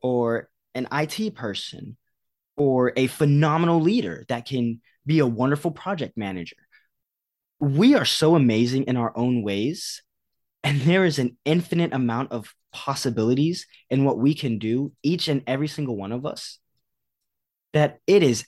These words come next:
absolute bull for anybody to say that you cannot build the life that you want,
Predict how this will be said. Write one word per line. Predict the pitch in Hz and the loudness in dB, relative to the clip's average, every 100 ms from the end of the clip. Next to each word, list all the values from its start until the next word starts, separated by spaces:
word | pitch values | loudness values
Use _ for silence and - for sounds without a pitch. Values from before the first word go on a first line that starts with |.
| - | -4
absolute | 170 185 - 170 160 160 - | -2 -2 -2 2 4 4 0
bull | 127 117 160 139 101 98 139 _ _ _ _ _ _ _ _ | -12 0 4 4 2 -4 -12 _ _ _ _ _ _ _ _
for | 156 | -2
anybody | 151 147 170 156 156 147 | 0 0 2 2 0 -2
to | - | -6
say | 143 117 92 92 139 _ _ _ _ - | -8 -6 -6 -8 -12 _ _ _ _ -4
that | 131 113 | -2 -2
you | 120 139 175 | 0 2 2
cannot | 165 147 139 127 | 2 2 0 0
build | 135 135 | 0 2
the | 131 | 0
life | 110 101 104 | -2 -4 -6
that | 104 98 135 | -8 -4 0
you | 123 | 0
want, | 107 101 | -2 -6